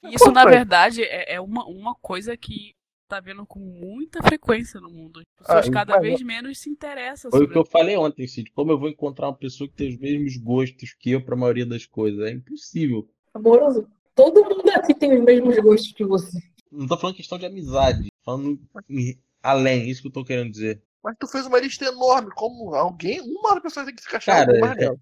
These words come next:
Speaker 3: acredite, é
Speaker 2: Não,
Speaker 3: difícil.
Speaker 2: fala de, fala de novo sua lista.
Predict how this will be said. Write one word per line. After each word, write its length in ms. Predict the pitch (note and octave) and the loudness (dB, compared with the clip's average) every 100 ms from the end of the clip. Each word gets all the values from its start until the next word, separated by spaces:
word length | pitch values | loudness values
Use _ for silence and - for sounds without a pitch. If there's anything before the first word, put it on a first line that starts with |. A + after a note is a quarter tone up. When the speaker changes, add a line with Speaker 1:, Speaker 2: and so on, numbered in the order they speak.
| _ | _
Speaker 3:
acredite, 800 | D3 - D#3+ C3 B2 C3 - A2+ | -8 -2 0 0 0 0 -2 -6
é 460 | A2+ B2 B2 B2 A#2+ _ - C#3 | -4 0 0 -2 -8 _ -8 2
Speaker 2:
Não, 80 | E3+ | 2
Speaker 3:
difícil. 260 | C3 A#2+ - | 2 -2 2
Speaker 2:
fala 200 | F3+ G#3+ | 4 4
de, 80 | G3+ E3 _ | 0 -14 _
fala 260 | F#3+ A#3 C4 | 2 4 4
de 140 | G#3 | 0
novo 200 | A3+ A#3 | 0 0
sua 200 | G#3+ G#3+ | 2 0
lista. 360 | E3+ C3+ - | 0 -6 -12